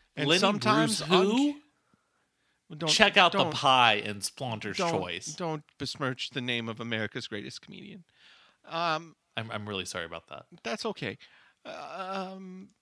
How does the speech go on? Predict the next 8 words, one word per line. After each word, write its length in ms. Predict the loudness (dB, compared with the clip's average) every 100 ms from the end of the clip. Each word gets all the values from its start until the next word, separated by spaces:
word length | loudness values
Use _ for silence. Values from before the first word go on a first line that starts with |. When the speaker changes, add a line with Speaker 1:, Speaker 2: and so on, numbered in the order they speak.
| _ _ _
Speaker 1:
but, 200 | -6 -4
I 140 | -4 -4
mean, 400 | -4 -6 -8 -14 _ 0
I 160 | 2 4
was 180 | 4 2
happy 760 | 2 2 0 -4 -4 -8 -12 _
that 260 | -6 -4 -4 0
I 600 | 0 2 0 -4 -10